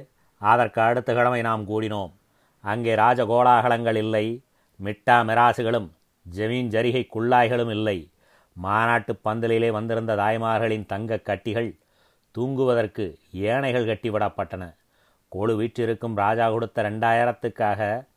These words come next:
அவருடைய கோணல் சேட்டையை சகித்து கொண்டிருந்தனர் காங்கிரஸில். இங்கோ அழுகிற குழந்தையை முத்தமிட்டு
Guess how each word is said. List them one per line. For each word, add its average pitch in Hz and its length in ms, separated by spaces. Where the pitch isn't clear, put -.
அவருடைய 113 440
கோணல் 127 420
சேட்டையை 117 420
சகித்து 120 400
கொண்டிருந்தனர் 113 680
காங்கிரஸில். 107 640
இங்கோ 113 420
அழுகிற 120 480
குழந்தையை 117 480
முத்தமிட்டு 113 600